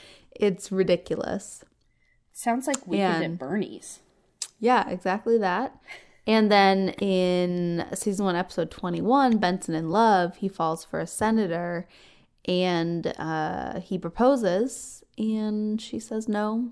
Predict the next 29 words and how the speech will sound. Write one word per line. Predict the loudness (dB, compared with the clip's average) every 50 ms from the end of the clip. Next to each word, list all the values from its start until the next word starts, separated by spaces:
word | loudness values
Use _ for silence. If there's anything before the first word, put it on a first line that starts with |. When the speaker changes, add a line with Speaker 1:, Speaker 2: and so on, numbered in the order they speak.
| -10 _ _
Speaker 1:
She's | -6 -4 -4 -2
like, | -2 -4 -6 -4
"Can | -4 -2 0 0
we | 2 2 2 0 0 -2
just | -4 -6 -6 -4
keep | -2 0 0 0
it | 0 -2
the | -4
same, | -4 -4 -2 -2 -2 0 0 0 -2 -2 -4 -6 -8 -12 -14
<laughs> | _ _ _ _ _ -4
Rory | -2 -2 0 0 0
and | 0 0 0
Logan?" | 0 0 -2 -2 -2 -4 -4 -6 -8 -20 -20 -20 _ _ _ _
And | -4 0 2 2
he's | 2 2 2 0
like, | 0 0 0 0 -2
"No, | 0 0 2 2 2 0 -2 -4 -6 -6
I, | -4 -4 -4 -4 -4 -6 -6
I | -4 -2
know | 0 0 2
what | 4 4
I | 4 4
want." | 4 2 2 0 -2 -2 -4 _ _ _ _ -8
And, | -6 -4 -4 -4 -4 -2 -2
uh, | -2 -2 -2 -2 -4 -4 -6 -10 _ _ _ _ _ _ _ _ _ _ _ _ _ _ _ _ _ -20
so | -12 -8 -6
they | -6 -4 -4 -6 -8 _ _ _ _ _ _ _ -12
part | -8 -8 -8 -6
ways. | -4 -4 -4 -4 -6 -8 -12 -20 -20